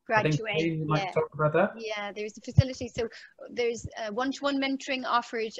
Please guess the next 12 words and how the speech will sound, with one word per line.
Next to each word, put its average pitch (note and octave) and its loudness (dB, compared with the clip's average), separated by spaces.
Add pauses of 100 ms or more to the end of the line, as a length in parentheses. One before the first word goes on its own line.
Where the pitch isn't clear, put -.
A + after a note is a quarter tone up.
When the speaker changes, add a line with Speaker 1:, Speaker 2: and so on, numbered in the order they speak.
Speaker 2:
on G#3+ -6
the G#3 -6
M G#3+ -4
B A3 -2
A A3+ 0
program. G3 -6 (460)
Um, F#3 -6
so, G3 -8
and G3+ -4
then G#3+ 0
also A3 -6 (320)
there's G#3 -4